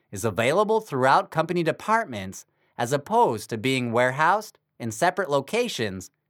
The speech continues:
under lock and key. Each customer interaction is then relevant to their previous one, regardless of the channel, encouraging consistent,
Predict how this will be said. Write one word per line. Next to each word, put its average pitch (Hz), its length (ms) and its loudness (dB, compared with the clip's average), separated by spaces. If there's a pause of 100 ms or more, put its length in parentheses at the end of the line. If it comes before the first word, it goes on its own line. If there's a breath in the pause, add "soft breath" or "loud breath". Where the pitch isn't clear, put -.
(120)
under 156 280 2
lock 139 260 4
and 147 160 -4
key. 110 340 -6 (300)
Each 190 300 -4
customer 185 440 0
interaction 135 800 -2 (100)
is 107 140 -6
then 170 220 2
relevant 160 560 0
to 120 80 -10
their 143 140 2
previous 214 460 -2
one, 87 300 -6 (420)
regardless 143 800 2
of 117 120 -4
the 110 80 0
channel, 123 500 -4 (340)
encouraging 165 600 0
consistent, 131 680 -4